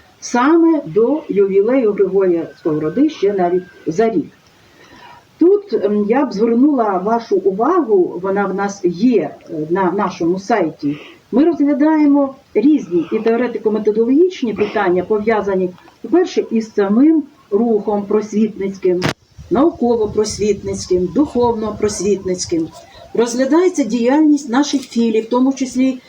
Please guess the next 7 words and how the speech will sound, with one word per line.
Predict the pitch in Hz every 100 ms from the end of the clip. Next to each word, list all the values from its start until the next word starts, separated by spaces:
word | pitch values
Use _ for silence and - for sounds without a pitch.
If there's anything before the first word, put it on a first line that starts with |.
| - -
і | 262
Одеської | 247 214 233 226 - 220 214
філії | 220 226 214 214
Всеукраїнського | - 208 202 208 208 - 208
народного | 202 202 190
університету | 196 196 196 196 196
Сковороди. | 185 196 185 180 170 170